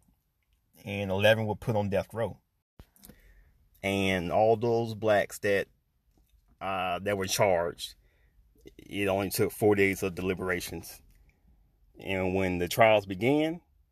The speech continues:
they were, they were quick. Uh, all the blacks were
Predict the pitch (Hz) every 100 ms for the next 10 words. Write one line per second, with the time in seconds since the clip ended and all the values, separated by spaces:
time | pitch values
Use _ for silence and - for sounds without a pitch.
0 | _ 98 110 82 - 113 87 - _ -
1 | 139 - _ _ _ _ _ _ _ _
2 | _ _ _ - 90 98 - 117 110 101
3 | 107 110 - - 104 101 104